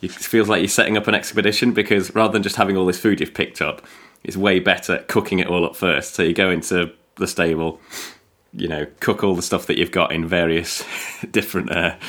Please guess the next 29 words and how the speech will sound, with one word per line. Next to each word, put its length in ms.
combinations, 720
and 100
then 240
see 220
what 140
you 80
get, 260
and 120
then 100
you've 160
got, 300
you 80
know, 200
a 80
good 220
stash 440
of 280
meals 520
to 400
keep 180
you 60
going 280
that 140
give 160
you 240
extra 320
hearts 320
or 60
whatever 360